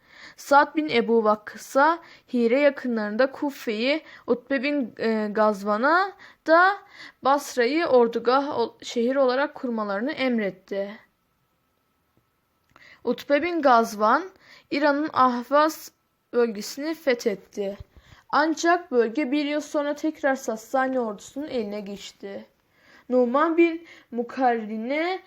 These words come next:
yardım için gelen ordu çetin bir mücadeleden sonra Tüster'i fethetti. Celula ve Hulva'nın ardından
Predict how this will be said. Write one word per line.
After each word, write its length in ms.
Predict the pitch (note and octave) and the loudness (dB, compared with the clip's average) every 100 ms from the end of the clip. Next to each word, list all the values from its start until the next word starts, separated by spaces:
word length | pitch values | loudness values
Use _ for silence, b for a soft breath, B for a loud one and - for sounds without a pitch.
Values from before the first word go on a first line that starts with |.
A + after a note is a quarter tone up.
| b - | b 0
yardım 420 | A#3+ A#3 A3+ D#4 | 2 2 -2 -8
için 280 | D4+ - D4+ | -8 -10 -2
gelen 280 | C4+ A#3+ A#3+ | -2 0 -4
ordu 300 | A#3+ A#3 D#4+ | -4 -4 -8
çetin 520 | - B3 - D#4 D4 | -6 -8 -6 -10 -6
bir 120 | D4 | -6
mücadeleden 880 | C4 A3+ A#3+ A3+ G#3 G#3+ G#3+ C#4 D4+ | -8 -4 -2 -2 -4 -8 -6 -6 -6
sonra 580 | - C4 A#3 C#4+ E4 F4 b b b b _ _ - | -4 -4 -4 -2 -2 -4 b b b b _ _ -10
Tüster'i 600 | C#4+ C4+ - B3 D4 E4 | -10 -10 -4 -4 -2 -4
fethetti. 880 | - C4 - G3 - - G3 A3+ _ _ _ _ _ _ _ _ _ _ _ b b b b | 2 2 2 -6 -10 -12 -12 -12 _ _ _ _ _ _ _ _ _ _ _ b b b b
Celula 520 | - C4+ B3 D#4+ F4 D#4+ | -2 0 2 4 2 2
ve 120 | E4 | 2
Hulva'nın 640 | D4 F4 D#4+ C#4+ D4+ E4 | 2 2 6 4 2 -4
ardından 800 | - B3+ A#3 G3+ G#3 G#3 A3+ D4 | 0 2 2 0 -8 0 2 0